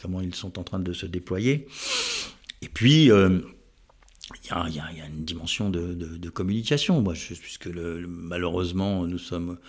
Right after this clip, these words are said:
confrontés à une guerre sur le sol européen, je suis frappé comment, euh, euh, les Ukrainiens battent à plat de couture, mais à plat de couture, les Russes, sur, dans, dans ce domaine.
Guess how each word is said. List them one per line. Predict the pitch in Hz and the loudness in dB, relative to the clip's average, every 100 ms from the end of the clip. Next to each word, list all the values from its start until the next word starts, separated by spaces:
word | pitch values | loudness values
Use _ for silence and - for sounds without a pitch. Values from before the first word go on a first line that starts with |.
| - - _ | -20 -20 _
confrontés | 101 - 98 - 101 | -6 -4 -6 0 0
à | 90 | 0
une | 87 | 0
guerre | 92 95 90 | 2 0 0
sur | 95 | -6
le | 85 | -6
sol | - 92 | -4 -6
européen, | 90 87 - 117 160 143 - - - | -4 -6 0 2 2 0 -8 -20 -16
je | - | -8
suis | - - | -6 -4
frappé | - - 92 - 80 78 | -6 -6 -4 2 2 2
comment, | 92 92 110 123 120 92 | 0 0 2 0 0 -2
euh, | 98 - - - - | -6 -12 -20 -20 -8
euh, | 92 90 90 87 | -4 -2 0 0
les | 92 95 | 0 -2
Ukrainiens | - 107 104 123 151 131 92 | -4 0 2 4 4 2 0
battent | 87 113 120 - | 2 2 2 -6
à | - | -12
plat | - 120 156 | -2 2 2
de | 123 | 2
couture, | - - - 214 87 - | -10 -10 -4 -4 -4 -10
mais | 90 - | -10 -8
à | - | -10
plat | - 151 226 | -10 -6 -6
de | 214 | -4
couture, | - 139 - - | -6 -6 -6 -6
les | 98 | -2
Russes, | 220 202 - - - - - - | 0 0 -4 -16 -20 -20 -20 -20
sur, | - - 101 | -12 -6 -6
dans, | 90 92 95 | -4 -6 -4
dans | 98 | -4
ce | 90 113 | -4 -2
domaine. | 165 233 143 | 2 2 2